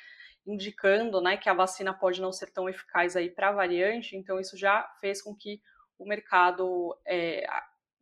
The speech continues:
os mercados globais aí acordassem com, com perdas, né, por conta disso. Então, agora acho que a gente precisa esperar, né, pra saber como é que vai avançar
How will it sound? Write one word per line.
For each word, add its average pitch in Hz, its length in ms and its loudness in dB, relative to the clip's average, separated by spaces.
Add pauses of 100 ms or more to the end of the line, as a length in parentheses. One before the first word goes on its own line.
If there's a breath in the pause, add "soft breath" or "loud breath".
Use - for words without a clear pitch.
(120)
os 180 180 -14
mercados 190 560 4
globais 180 580 2
aí 175 220 0
acordassem 175 880 -2
com, 175 340 -8
com 202 200 -8
perdas, 180 520 -2
né, 160 220 -14
por 175 140 -18
conta 180 360 -8
disso. 170 240 -10
Então, 170 140 -6
agora 180 220 0
acho 180 120 -8
que - 80 -16
a 190 40 -8
gente 185 200 -10
precisa - 300 -16
esperar, 180 500 0
né, 175 120 -4
pra 185 160 0
saber 180 240 -12
como 175 180 -8
é 180 60 -4
que - 140 -20
vai 180 200 0
avançar 180 420 -4